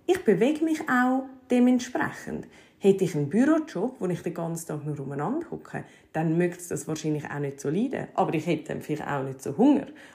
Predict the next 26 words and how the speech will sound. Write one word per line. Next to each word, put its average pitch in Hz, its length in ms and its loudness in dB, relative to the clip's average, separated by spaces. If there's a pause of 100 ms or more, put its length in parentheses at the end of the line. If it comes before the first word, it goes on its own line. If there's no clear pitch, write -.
Also 165 140 -2
das 165 120 -4
sind 170 140 -2
ja 170 120 2
wie 240 100 2
verschiedenste 240 560 0
Faktoren, 214 540 -2
die 202 100 2
man 202 160 2 (960)
muss 202 240 4
anschauen, 151 640 4
oder? 175 320 0
Aber 208 140 4
ich 202 100 0
glaube, 196 220 0
wirklich 262 420 0
wichtig 262 800 0
für 202 200 2
euch 208 280 6
zum 180 180 -2
Verstehen 185 640 -2
ist, 226 280 0 (1700)
hey, 185 240 -2
ich 214 200 -2
mache 180 520 -2
das, 202 400 -2